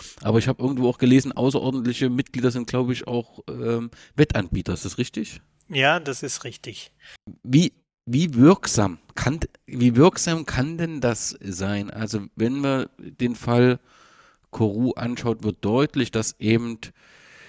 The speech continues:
Speaker 1: das nicht, in der Regel keine Spieler oder auch Spielerinnen sind, die immer mehr haben wollen, sondern die in irgendeine Enge getrieben sind, aus welchen Gründen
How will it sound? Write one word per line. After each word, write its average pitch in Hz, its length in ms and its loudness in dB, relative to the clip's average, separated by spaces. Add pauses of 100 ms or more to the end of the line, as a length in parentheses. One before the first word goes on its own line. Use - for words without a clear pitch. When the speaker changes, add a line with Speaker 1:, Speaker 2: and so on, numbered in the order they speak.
(380)
Speaker 1:
das 113 220 0
nicht, 127 320 -2
in - 260 -10
der 107 120 4
Regel 143 240 6
keine 110 920 -2 (380)
Spieler 143 640 0
oder - 340 -6
auch 90 180 -12
Spielerinnen 117 680 2
sind, 135 560 0 (100)
die 113 420 2 (500)
immer 143 240 4
mehr 143 300 4
haben 165 380 -4
wollen, 180 340 -4
sondern 143 360 0 (100)
die 127 100 0
in 123 220 -2
irgendeine 139 640 2
Enge 98 260 0
getrieben 92 720 -8
sind, 117 280 -2
aus 104 200 -4
welchen 135 520 2
Gründen 110 580 -8